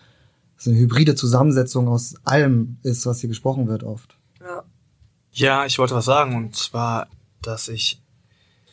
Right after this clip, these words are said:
Speaker 3: dass es mich echt nervt, dieses, dieses Ironische, also diese ironische Verwendung von bestimmten Begriffen. Und wie du auch schon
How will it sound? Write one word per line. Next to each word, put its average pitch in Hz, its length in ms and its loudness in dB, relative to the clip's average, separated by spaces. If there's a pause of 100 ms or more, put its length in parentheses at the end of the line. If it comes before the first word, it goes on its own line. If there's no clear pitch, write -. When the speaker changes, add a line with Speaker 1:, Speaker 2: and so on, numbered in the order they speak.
(140)
Speaker 3:
dass 123 140 0
es - 60 -2
mich 147 160 0
echt 139 160 0
nervt, 143 360 0
dieses, 117 500 -2
dieses 123 260 -6
Ironische, 123 680 0 (200)
also 117 200 -6
diese 120 220 -4
ironische 127 400 0
Verwendung 135 300 0
von 139 140 -4
bestimmten 131 300 -6
Begriffen. 170 640 -2 (760)
Und 123 200 -6
wie 147 100 -8
du 165 200 4
auch 165 180 2
schon 135 500 -10